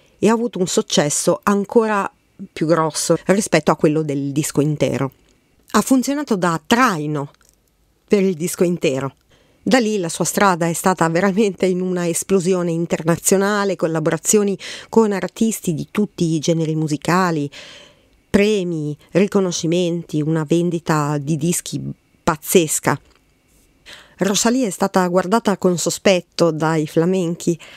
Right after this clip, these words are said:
anche perché, essendo catalana, è stata sospettata di fare l'occhiolino all'indipendentismo catalano, e dai catalani è stata criticata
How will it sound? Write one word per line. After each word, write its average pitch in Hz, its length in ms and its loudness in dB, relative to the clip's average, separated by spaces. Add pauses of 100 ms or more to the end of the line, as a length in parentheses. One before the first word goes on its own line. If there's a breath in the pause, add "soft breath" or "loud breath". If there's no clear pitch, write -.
(240 loud breath)
anche 262 340 0
perché, 202 420 2
essendo 196 440 0
catalana, 180 720 0 (400)
è 190 180 0
stata 233 320 0
sospettata 175 1080 0
di 190 140 -2
fare 214 240 0
l'occhiolino 180 540 0
all'indipendentismo 165 1080 0
catalano, 131 540 -2 (720 soft breath)
e 208 160 2
dai 165 180 -2
catalani 196 760 0 (160 soft breath)
è 196 120 0
stata 180 560 0 (300 soft breath)
criticata 175 840 0